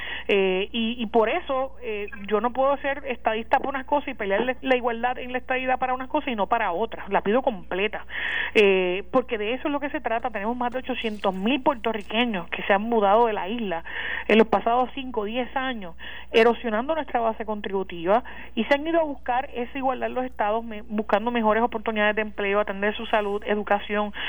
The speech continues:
Así que yo creo que el paso lógico, la transición lógica de la isla es, es convertirnos en un estado. ¿Para qué? Porque garantizaríamos los fondos de salud,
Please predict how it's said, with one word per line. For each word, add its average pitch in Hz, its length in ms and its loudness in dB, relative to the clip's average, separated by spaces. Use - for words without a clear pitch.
Así 240 120 -2
que 277 120 2
yo 285 100 4
creo 302 140 0
que 311 80 -2
el 285 80 -2
paso 277 440 -4
lógico, 247 580 -2
la 185 100 -4
transición 220 640 0
lógica 262 380 4
de 208 80 -2
la 185 160 0
isla 202 380 -6
es, 220 240 8
es 220 240 0
convertirnos 247 580 0
en 247 60 -2
un 240 120 -2
estado. 277 340 2
¿Para 262 240 -2
qué? 175 240 -8
Porque 269 220 2
garantizaríamos 262 920 2
los 277 140 -2
fondos 240 280 -4
de 233 160 -4
salud, 208 320 -2